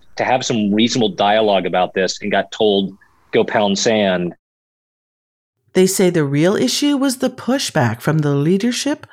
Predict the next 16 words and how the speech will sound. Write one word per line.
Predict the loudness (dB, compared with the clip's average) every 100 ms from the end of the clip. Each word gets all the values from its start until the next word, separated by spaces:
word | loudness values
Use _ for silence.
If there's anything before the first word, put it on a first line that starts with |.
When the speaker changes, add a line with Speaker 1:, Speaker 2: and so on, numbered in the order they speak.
| -8
Speaker 2:
of | -6 -2
V | 2 4
M | 4
I, | 2 2 -2 -6 _ _
the | -4
Board | 0 2 2
of | 0
Visitors, | 0 0 0 2 0 -2 -14 _ _
and | 0 2 2 -2 -4
the | -4 -2
superintendent. | 0 -2 0 0 0 0 -2 -2 -6 -12 -18 _ _ _
That | 0 0 -2
leader | 0 2 0
had | 0 -2 -2 0
been | 0 0 -2
four-star | -2 -2 -2 -2 -2 -2